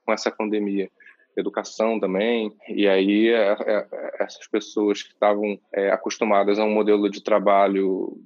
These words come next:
mais distante do digital, que tiveram que começar a estudar um pouco mais esses conceitos e tentar aplicar eles nos seus, nos seus negócios. Uma vantagem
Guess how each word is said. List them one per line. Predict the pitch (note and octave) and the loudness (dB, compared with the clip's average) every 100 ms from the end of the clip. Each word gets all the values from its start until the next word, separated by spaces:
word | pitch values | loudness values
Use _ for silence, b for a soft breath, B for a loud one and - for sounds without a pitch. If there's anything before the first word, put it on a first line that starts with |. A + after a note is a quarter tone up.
| - | -8
mais | G2 G#2 A2+ | 0 2 2
distante | A2 - A#2 A2 A2 | -2 -2 -2 -2 -2
do | G#2+ | 0
digital, | G#2+ A#2 A2 A2 G#2+ A#2 C3 | 0 -4 0 4 4 4 0
que | - | -10
tiveram | - C3 B2+ A#2+ A#2+ | -4 -2 0 0 0
que | B2+ - B2+ | -4 -6 -4
começar | B2+ B2+ - A#2 A#2 B2+ | -2 -2 -2 0 0 -2
a | |
estudar | - C3+ B2 | -4 -2 -2
um | B2+ | -2
pouco | B2 C3 | -4 -2
mais | A#2 G#2+ A2 | 2 2 0
esses | - A#2 - | -4 -8 -6
conceitos | A#2+ A#2 - G#2 A2+ - A#2 | -8 -4 0 2 0 -4 -4
e | B2+ C3 | -4 -4
tentar | C#3 C3 C3 | -6 -4 -4
aplicar | B2+ C3 B2+ A2+ | -2 -2 0 0
eles | A2 A2+ | 0 -2
nos | B2 - | -4 -2
seus, | B2 B2 B2 - - | 0 0 -2 -10 -8
nos | A#2 - | -6 -2
seus | A#2+ | -2
negócios. | B2+ B2 G#2 F#2+ - - | 0 0 0 0 -6 -6
Uma | D3 F3+ | 0 2
vantagem | E3+ D#3+ C3 B2 C3 D3 B2 G2+ | 2 0 0 2 4 4 2 -4